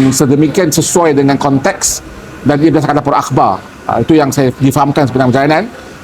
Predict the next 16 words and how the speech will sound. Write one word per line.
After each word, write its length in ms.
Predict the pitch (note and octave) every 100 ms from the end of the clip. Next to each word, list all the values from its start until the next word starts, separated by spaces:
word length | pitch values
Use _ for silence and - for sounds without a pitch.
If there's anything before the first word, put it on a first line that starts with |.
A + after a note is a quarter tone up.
| -
Dan 160 | B2 A#2+
bukan 380 | B2 D#3+ C#3
Ustaz 160 | C3 C3
Nafizul 380 | C#3+ C#3+ D3+ D#3
saja 160 | E3 F#3
yang 160 | E3+
berkata 320 | E3 F3+ G3 F3+
demikian. 480 | E3+ F3 A3 D#3 B2+
Itu 180 | C#3 D#3+
laporan, 400 | D#3+ D3 E3 C3
laporan 400 | C#3 C#3+ F3 D#3+
dan 160 | C3+
kita 240 | C3 C#3+ D#3+
men-, 320 | D#3 E3 D#3+ - -
memberikan 480 | - D#3 D#3 F3+ E3
komen, 380 | E3+ F3+ E3+